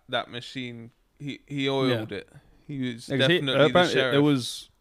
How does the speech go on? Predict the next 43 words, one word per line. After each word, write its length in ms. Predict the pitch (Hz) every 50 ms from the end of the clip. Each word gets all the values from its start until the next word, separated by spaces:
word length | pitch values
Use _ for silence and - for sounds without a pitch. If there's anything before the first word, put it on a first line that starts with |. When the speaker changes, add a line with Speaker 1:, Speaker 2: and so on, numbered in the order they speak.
| _ -
Speaker 2:
it 60 | 127
was 180 | 127 127 120 123
revolutionary 600 | 139 147 143 131 135 147 143 - - 117 113 113
that 80 | 104
he 60 | 123 123
had, 120 | 120 117
like, 140 | 120 110 -
a 60 | 117
team 380 | - - - 143 131 113 107 101
focused 520 | - - 117 107 - 131 127 - - -
on, 340 | 117 110 110 107 107 107 - -
Speaker 1:
On 260 | - 135 131 120 110
getting, 440 | 110 123 120 - - - 110 113 - -
Speaker 2:
on 80 | 110 113
Speaker 1:
exactly. 440 | 110 113 127 123 117 117 - 117 113
Speaker 2:
the 40 | 107
Oscars, 60 | - 113
on 80 | 110
the 60 | 110 107
nominations. 760 | 110 113 113 113 113 110 117 123 113 - - - - - -
Speaker 1:
Yeah, 160 | 139 131 120
nobody 260 | 117 127 127 127 131 127
else 140 | 123 -
did 140 | - 139 135
it 60 | 123
before, 300 | 113 117 - - 127 117 117
but 200 | 123 117 - -
Netflix 560 | 139 143 139 - - - 135 110 - - -
are 60 | 117
sort 360 | - - 123 107 90 120 117
of 240 | 110 - - - - - _ _ _ _ -
have 260 | 123 143 135 123 123
employed 560 | 123 117 110 - 143 135 123 117 117 110 131
the 80 | 123 113
same 300 | - - 123 117 113 110
person 480 | 127 135 123 123 - - 120 113 110
that 140 | 107 107 -
Harvey 300 | - 120 117 113 117 117
Weinstein 800 | 110 113 117 117 117 117 110 - - - 113 110 107 107 117 110 131
Speaker 2:
Yeah. 120 | 123 113
Speaker 1:
employed. 480 | 117 120 110 - 131 117 107 107 107 - -
So, 300 | - 127 120 117 113 113
like, 220 | 117 113 107 92